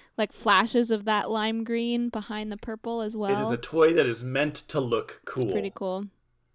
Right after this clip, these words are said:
Speaker 2: It
Speaker 1: Yeah.
Speaker 2: has kind of the same color scheme as, uh, Buzz Lightyear.
Speaker 1: Yeah, that's true. More, more purple though. I
Speaker 2: Yeah.
Speaker 1: always think of Buzz as more green.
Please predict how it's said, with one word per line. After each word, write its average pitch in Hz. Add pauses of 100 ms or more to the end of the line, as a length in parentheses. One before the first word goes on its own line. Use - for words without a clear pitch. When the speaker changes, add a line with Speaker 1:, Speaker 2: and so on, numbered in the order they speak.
(340)
Speaker 2:
It -
Speaker 1:
Yeah. -
Speaker 2:
has 190
kind 220
of -
the 196
same 160
color 151
scheme 139
as, 120
uh, 110 (200)
Buzz 127
Lightyear. 110 (1800)
Speaker 1:
Yeah, 330
that's 330
true. 370
More, 339
more 302
purple 240
though. 175
I -
Speaker 2:
Yeah. 247
Speaker 1:
always 254
think 254
of 226
Buzz 196
as 196
more 196
green. 190